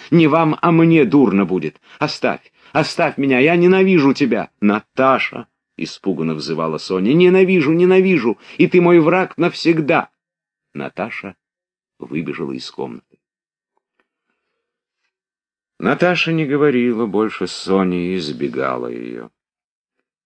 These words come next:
С тем же выражением взволнованного удивления и преступности она ходила по комнатам, принимаясь то за то, то за другое занятие, и тотчас же бросая их.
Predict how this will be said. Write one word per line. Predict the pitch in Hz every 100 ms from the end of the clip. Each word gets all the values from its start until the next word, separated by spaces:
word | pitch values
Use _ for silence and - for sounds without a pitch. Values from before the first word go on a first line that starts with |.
| _
С | -
тем | - 156
же | 131 139
выражением | 131 127 113 135 127 120 104
взволнованного | 82 98 113 113 113 107 101
удивления | 95 82 85 78 85 104 101 92 90 78
и | 69
преступности | - 76 73 - 101 - 87 - 65
она | 64 60
ходила | - 65 69 65
по | 67
комнатам, | 64 98 101 90 - 78 _ _ _ _ _
принимаясь | 110 113 120 123 127 101 80 - - _
то | - 107
за | 76
то, | 76 127 117
то | 90
за | 78 73
другое | 76 71 85 71
занятие, | 78 107 123 113 - 98
и | - -
тотчас | - 135 - - 76
же | 64
бросая | 62 67 62 - 65 62
их. | 58 57